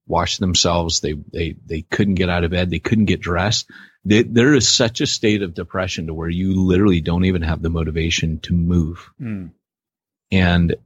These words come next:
Speaker 1: and, and people have a hard time picturing that, but that's how much the brain has physically slowed down. And so you have to make them eat.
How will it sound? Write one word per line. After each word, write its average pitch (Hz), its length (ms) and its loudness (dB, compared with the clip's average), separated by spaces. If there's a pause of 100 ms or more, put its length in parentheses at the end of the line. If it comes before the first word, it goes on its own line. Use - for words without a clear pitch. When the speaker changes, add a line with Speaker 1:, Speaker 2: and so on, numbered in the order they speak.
Speaker 1:
and, 90 260 4
and 92 140 0
people - 260 2
have 113 100 0
a 95 80 0
hard 98 220 -2
time 95 240 -2
picturing 90 520 -2
that, 73 220 -12
but - 120 -10
that's 95 200 -2
how 104 120 -2
much 92 260 -2
the 85 80 -6
brain 90 360 -2
has 82 160 -4
physically 90 560 -2
slowed 80 360 0
down. 82 340 -4 (540)
And 87 120 0
so 98 120 4
you 92 160 4
have 87 120 -4
to 85 80 -4
make 85 200 -4
them 76 160 -8
eat. 127 220 2